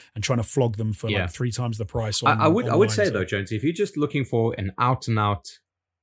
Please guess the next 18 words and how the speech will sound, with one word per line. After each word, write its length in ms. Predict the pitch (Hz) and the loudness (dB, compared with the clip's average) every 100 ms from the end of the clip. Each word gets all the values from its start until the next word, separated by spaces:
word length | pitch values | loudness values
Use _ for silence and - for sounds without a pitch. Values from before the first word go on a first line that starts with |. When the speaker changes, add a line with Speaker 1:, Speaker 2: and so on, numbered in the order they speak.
| _ _ _ _ | _ _ _ _
Speaker 2:
increase 640 | 143 143 127 - 98 90 - | 2 4 2 -2 -2 -2 -4
in 100 | 87 | -6
performance, 760 | 90 - 113 87 78 87 - _ _ _ _ _ _ - | -8 -2 0 0 -4 -8 -14 _ _ _ _ _ _ -6
a 60 | |
thirty 260 | - 170 143 | 2 4 4
sixty 360 | - 139 - | 0 -4 -2
will 180 | 85 90 - | -4 -4 -2
definitely 420 | 131 117 92 87 | -2 -2 -4 -6
trump 320 | 90 - 92 95 | -6 -2 -2 -2
a 40 | |
ten 200 | - 85 | -6 -6
seventy 520 | 82 78 71 - 117 - _ _ _ _ _ _ _ | -4 -6 -8 -14 -16 -18 _ _ _ _ _ _ _
by, 220 | 104 101 | 2 2
by 220 | 98 104 | 2 2
a 80 | 101 | 2
Speaker 1:
Um, 60 | 95 | 6
Speaker 2:
large 380 | 107 95 92 - | 8 8 6 0
margin. 440 | 76 78 - 117 | -6 -8 -12 -14